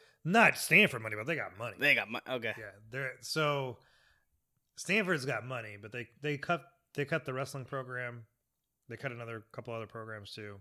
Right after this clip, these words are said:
Speaker 1: So this whole thing about hashtag keep Stanford wrestling, but they had a kid. They had, they had a decent team. They had a decent team, but they had one kid who was a sophomore, who was a number eight seed, just went on a tear. Just started beating, beat the number one seed,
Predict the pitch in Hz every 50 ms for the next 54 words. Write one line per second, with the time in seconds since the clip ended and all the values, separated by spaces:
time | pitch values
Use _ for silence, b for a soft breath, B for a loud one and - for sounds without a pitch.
0 | - _ _ _ - _ _ _ _ _ _ _ _ - - 120 113 104 113 110
1 | 104 - - 104 101 101 98 101 98 98 113 104 - - 110 104 101 - - 110
2 | 107 - - 104 95 - _ - 123 120 107 - 117 104 101 104 101 110 107 117
3 | 113 117 110 98 - - 135 120 110 104 98 104 - _ _ - 151 175 180 147
4 | 139 - _ _ 180 190 175 139 117 131 139 135 127 - 110 98 92 - - 107
5 | 104 104 110 110 113 - _ - 120 117 113 107 120 110 107 101 104 101 101 107
6 | 101 104 104 110 117 123 123 120 110 - 117 110 104 101 98 101 104 _ _ _
7 | _ _ _ _ - 107 101 104 98 - 123 113 110 - 104 98 95 95 92 -
8 | _ _ _ _ _ _ _ _ _ _ _ _ _ _ _ _ _ _ _ _
9 | _ _ _ _ - 113 107 101 101 104 113 110 104 104 107 113 107 - - -
10 | 98 95 95 92 95 - _ _ _ _ _ _ _ _ _ - - - - 107
11 | 104 101 101 101 98 - 123 110 101 95 90 _ _ _ _ _ 104 101 98 95
12 | - - - _ - 101 101 95 92 98 107 104 101 101 95 101 107 113 107 104
13 | 107 110 107 - 110 107 104 104 104 104 107 107 104 98 - - 110 104 101 101